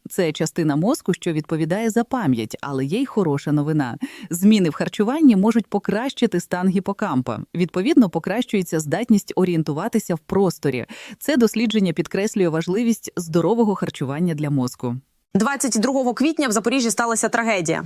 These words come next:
Speaker 2: Росія завдала удару по житловому кварталу. Внаслідок цього загинула жінка.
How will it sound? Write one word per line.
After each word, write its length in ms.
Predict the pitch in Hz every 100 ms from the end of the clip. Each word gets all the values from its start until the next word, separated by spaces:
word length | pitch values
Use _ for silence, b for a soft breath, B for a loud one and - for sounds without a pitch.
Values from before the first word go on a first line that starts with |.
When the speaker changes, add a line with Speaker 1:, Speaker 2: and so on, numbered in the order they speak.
| - -
Speaker 2:
Росія 420 | 220 233 302 277
завдала 400 | 240 202 233 240
удару 400 | 208 226 247 226
по 220 | 175 233
житловому 460 | 214 226 226 226 208
кварталу. 600 | 196 220 262 285 294 294 285
Внаслідок 520 | 220 220 208 202 -
цього 380 | 247 214 196 - -
загинула 500 | 185 220 220 185 185
жінка. 460 | 202 262 247 233